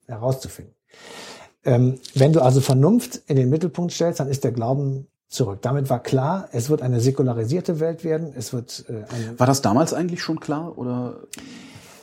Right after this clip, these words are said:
Speaker 1: Also der
Speaker 2: ist das auch so im
Speaker 1: Widerstand
Speaker 2: Rückblick, äh,
Speaker 1: Äh, d-, nein, das ist natürlich im
Speaker 2: folgerichtig?
Speaker 1: Rückblick viel einfacher zu sagen,
Speaker 2: Mhm.
Speaker 1: ist schon klar. Ähm, die, glaube ich, man kann f-, sicher sagen, die haben das gemacht, weil es ihnen Spaß gemacht hat,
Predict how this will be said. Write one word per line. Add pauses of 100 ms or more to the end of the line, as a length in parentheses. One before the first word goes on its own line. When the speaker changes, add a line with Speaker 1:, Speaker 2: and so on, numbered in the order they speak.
(120)
Speaker 1:
Also
der
Speaker 2:
ist
das
auch
so
im
Speaker 1:
Widerstand
Speaker 2:
Rückblick,
äh,
Speaker 1:
Äh,
d-,
nein,
das
ist
natürlich
im
Speaker 2:
folgerichtig?
Speaker 1:
Rückblick
viel
einfacher
zu
sagen,
Speaker 2:
Mhm.
Speaker 1:
ist
schon
klar. (100)
Ähm,
die,
glaube
ich, (100)
man
kann
f-, (440)
sicher
sagen,
die
haben
das
gemacht,
weil
es
ihnen
Spaß
gemacht
hat,